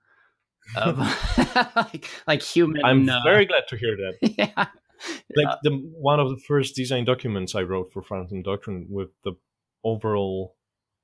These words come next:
Speaker 2: assumptions was that we wanted to build, uh, a feeling of paranoia, basically.
Speaker 1: Right.
Speaker 2: And a lot of systems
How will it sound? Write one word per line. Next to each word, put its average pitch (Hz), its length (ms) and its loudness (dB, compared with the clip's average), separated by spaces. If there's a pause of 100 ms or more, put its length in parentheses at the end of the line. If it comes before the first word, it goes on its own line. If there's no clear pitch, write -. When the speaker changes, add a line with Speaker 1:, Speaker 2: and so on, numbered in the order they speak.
(260)
Speaker 2:
assumptions 120 720 -4
was 90 540 -4 (360)
that 101 240 -6
we 104 100 -4
wanted 104 360 -6
to 104 60 -10
build, 101 500 -2 (680)
uh, 92 640 -4 (1000)
a 113 60 -6
feeling 117 320 -2
of 92 160 -8
paranoia, 104 520 -2
basically. - 560 -16 (200)
Speaker 1:
Right. 90 340 -6 (240)
Speaker 2:
And 98 380 -2
a 123 60 -6
lot 120 240 4
of 107 80 -4
systems 101 880 -6